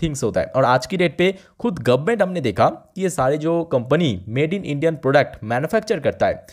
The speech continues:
इसको पूरा बैकअप भी कर रहा है अपने पीएलआई स्कीम्स के through। तो आप देख सकते हैं, ये जो छोटे छोटे पार्ट्स है ना, ये बहुत ही यूजफुल पार्ट। सपोज देखिए,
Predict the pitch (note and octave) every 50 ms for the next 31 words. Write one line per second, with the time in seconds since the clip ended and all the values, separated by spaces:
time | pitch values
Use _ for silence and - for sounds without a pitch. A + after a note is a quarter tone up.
0 | - - - _ - E3 D#3+ - - F3+ F3 F3+ - - D#3+ E3+ F3 F3+ E3+ -
1 | A2+ A2+ A2 - B2+ A#2 A#2 G#2+ - G#2+ F2+ F#2 - - - - _ _ - A2+
2 | - C3 B2+ - - - B2+ B2 B2 B2 B2 - - - A#2+ A2 G#2 - A#2+ G#2
3 | - - F2+ - - - - D3+ D3+ D#3 E3 E3+ E3+ - F#3 F3+ - F#3+ F#3 F#3+
4 | F3+ - - D3+ D3+ D#3+ D#3+ D#3 D3+ C#3+ C3+ B2+ C3 - E3+ D#3 G2+ - - -
5 | - _ - F3 E3 A#2+ A#2+ A#2+ C3 C#3 F3+ D#3+ D3 C#3+ C#3 - C#3+ C#3 B2+ A2+
6 | A2 F#2+ F2+ - - - E3 C#4 C#4+ C#4+ - D#3+ D3+ - A2 -